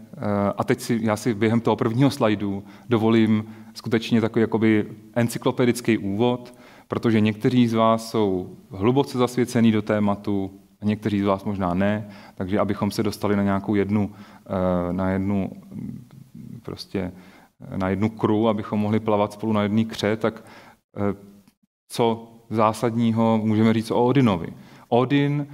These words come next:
byl, eh, řekněme, svrchovaný božstvo, svrchovaný bůh staroseverského, eh,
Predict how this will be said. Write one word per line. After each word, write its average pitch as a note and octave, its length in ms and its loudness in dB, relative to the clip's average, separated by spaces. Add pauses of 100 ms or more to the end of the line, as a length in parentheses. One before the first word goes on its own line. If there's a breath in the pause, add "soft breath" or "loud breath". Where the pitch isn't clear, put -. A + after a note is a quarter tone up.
(340 loud breath)
byl, A2 580 2 (680)
eh, G2 360 -2 (840)
řekněme, G#2 460 -2
svrchovaný A#2+ 800 0
božstvo, G#2+ 580 -4
svrchovaný A2+ 580 0
bůh G#2 400 -2
staroseverského, G2+ 800 -2
eh, - 420 -20